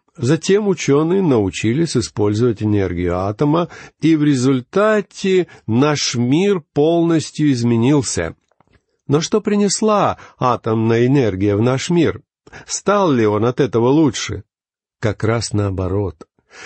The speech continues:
После открытия процесса деления атомного ядра в нашем мире поселился страх, потому что в руках у человека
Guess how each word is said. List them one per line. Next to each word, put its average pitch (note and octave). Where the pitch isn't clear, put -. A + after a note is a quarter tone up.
После F3+
открытия C#3
процесса B2
деления A#2
атомного G#2
ядра A#2
в F#2+
нашем A#2
мире A#2
поселился G#2+
страх, G2+
потому F3+
что D#3
в B2+
руках D#3
у D3
человека D3